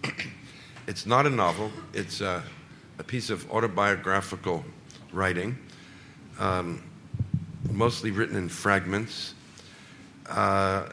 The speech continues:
mostly, uh, when I try to th-, describe this book to myself,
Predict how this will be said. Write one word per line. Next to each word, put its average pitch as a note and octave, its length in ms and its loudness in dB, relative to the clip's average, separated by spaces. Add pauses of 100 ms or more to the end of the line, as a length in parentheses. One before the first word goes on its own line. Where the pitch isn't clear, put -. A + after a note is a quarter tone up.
mostly, A#2 720 4 (100)
uh, G2 120 2
when G2 140 4
I G2 60 8
try A2 240 2
to G#2+ 80 0
th-, - 260 -6 (220)
describe A#2+ 460 6
this A2 180 -2
book F#2+ 220 0
to F2 60 -6
myself, F2+ 720 0